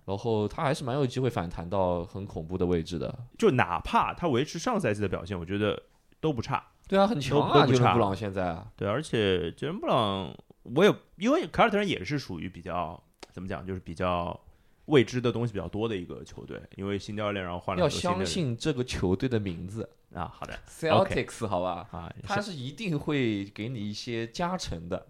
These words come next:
Speaker 2: 哎，行，行，行，杰伦布朗，我，不是，不是，这不是新冠了吗？
Speaker 1: 这五十是
Speaker 2: 应该不是什么大事儿了。
Speaker 1: 下一个选择吧。
Speaker 2: 好的。
Speaker 1: 选择一个战绩上的保证。
Speaker 2: 啊。
Speaker 1: 然后也是一个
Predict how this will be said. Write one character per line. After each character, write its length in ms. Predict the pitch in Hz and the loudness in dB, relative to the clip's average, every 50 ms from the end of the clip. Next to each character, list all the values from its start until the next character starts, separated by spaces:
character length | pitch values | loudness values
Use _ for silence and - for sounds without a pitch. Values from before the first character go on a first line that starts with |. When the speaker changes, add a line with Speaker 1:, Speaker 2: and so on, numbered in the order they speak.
| _ | _
Speaker 2:
哎， 120 | - 117 - - _ _ - _ _ _ - | -6 -6 -6 -8 _ _ -20 _ _ _ -20
行， 260 | - - - 82 82 78 - _ _ | -20 -12 -10 -10 -10 -10 -14 _ _
行， 260 | - - - - - - - | -20 -20 -18 -18 -18 -18 -18
行， 160 | - - - 92 | -18 -18 -18 -12
杰 80 | - 95 | -10 -8
伦 140 | 135 208 | -8 -6
布 40 | 349 381 | -2 -2
朗， 340 | - - 92 85 71 64 60 64 58 - - - - - - - - - - - - _ _ _ | -2 0 0 -2 -6 -6 -10 -14 -16 -18 -20 -20 -20 -20 -18 -18 -16 -16 -18 -20 -20 _ _ _
我， 340 | _ 107 104 101 98 95 92 | _ 0 2 2 2 0 -2
不 160 | - - 95 | -4 -8 -10
是， 60 | 98 120 | -12 -12
不 120 | - - | -12 -14
是， 60 | - - _ | -20 -18 _
这 100 | - - | -18 -2
不 100 | - 185 | 0 0
是 60 | 165 | 2
新 120 | - 208 247 | 2 4 6
冠 160 | 440 494 453 | 8 8 8
了 80 | 330 220 | 8 6
吗？ 100 | - 147 156 269 285 - - - 190 175 - 156 185 254 - - - - - - | 4 -2 -2 -4 -4 -4 8 10 10 12 12 12 12 12 10 12 10 10 10 10
Speaker 1:
这 200 | - - - - | 8 4 4 6
五 100 | 240 - | 4 2
十 240 | - 170 123 131 | 0 0 -4 -4
是 80 | 185 294 381 349 | -2 0 2 2
Speaker 2:
应 80 | 247 | 4
该 140 | 185 226 269 | 6 6 6
不 80 | 247 160 | 6 4
是 80 | 170 | 2
什 80 | 170 160 | 0 0
么 40 | 147 | 0
大 200 | 170 170 131 120 | 2 2 2 2
事 100 | 131 135 | 0 0
儿 100 | 85 - | -2 -4
了。 80 | - - 147 - | -6 -10 -14 -6
Speaker 1:
下 200 | - - 165 131 | 2 4 4 6
一 20 | 110 | 6
个 80 | 110 | 4
选 220 | 110 - 107 90 87 | 2 2 -2 -4 -2
择 160 | 92 92 87 | -4 -4 -2
吧。 140 | 87 95 90 | -2 0 0
Speaker 2:
好 200 | 80 85 - - | 0 -2 -2 2
的。 140 | - 131 127 - - _ _ _ _ _ - - - - _ - _ _ - | 2 2 2 2 -6 _ _ _ _ _ -20 -20 -20 -20 _ -20 _ _ -20
Speaker 1:
选 380 | - - - - 104 98 92 92 | -18 -14 -4 -2 0 0 0 4
择 160 | 101 110 120 | 4 6 6
一 100 | 120 110 | 6 4
个 540 | 107 - 117 110 104 101 101 98 92 92 92 | 4 4 6 8 8 8 8 8 6 4 2
战 220 | - - 127 110 98 | 0 -2 -4 -4 -4
绩 160 | 92 98 98 | -6 -10 -6
上 160 | 95 104 95 | -4 -2 0
的 80 | 95 92 | 0 2
保 180 | - 82 60 | 2 0 -2
证。 220 | - - 92 85 60 - - - _ - _ | -2 -2 -4 -4 -4 -8 -14 -20 _ -20 _
Speaker 2:
啊。 240 | - 98 87 - - - _ _ | -10 -10 -10 -10 -12 -18 _ _
Speaker 1:
然 180 | - 87 87 90 90 | -2 2 2 2 2
后 480 | - 104 98 95 92 92 90 87 87 | 4 6 6 8 8 6 4 4 2
也 180 | 85 87 87 87 | 0 -2 -2 -2
是 180 | 85 - - | -4 -4 -4
一 140 | 117 95 92 87 | -2 -2 -2 -2
个 480 | - 110 101 95 92 90 90 87 85 | 0 0 2 2 2 2 0 0 -2